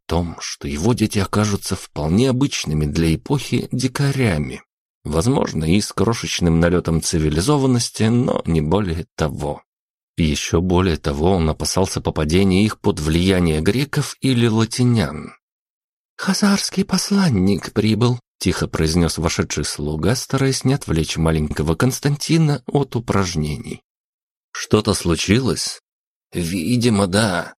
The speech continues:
но он хочет говорить с тобой». Недовольно поморщившись, Ярослав встал,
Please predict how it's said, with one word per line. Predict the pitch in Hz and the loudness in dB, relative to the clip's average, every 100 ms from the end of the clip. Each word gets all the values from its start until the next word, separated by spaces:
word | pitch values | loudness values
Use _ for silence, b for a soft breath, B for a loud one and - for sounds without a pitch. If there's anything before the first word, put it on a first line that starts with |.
| - | -2
но | 180 139 | 2 4
он | 110 | 4
хочет | 92 - - - - - | 2 0 -2 -2 -4 -2
говорить | 120 127 135 127 123 | 0 2 2 0 -4
с | - | -10
тобой». | - - - - - _ _ _ _ _ _ | -10 -8 -8 -10 -16 _ _ _ _ _ _
Недовольно | 85 82 92 147 147 | 0 2 4 4 2
поморщившись, | 143 139 - - - 127 - 127 - | 2 2 2 2 -2 -2 -2 -2 -2
Ярослав | 101 87 85 76 - 95 120 - | -2 0 0 -2 0 0 0 -6
встал, | - - - 131 73 | -10 -6 -2 0 -2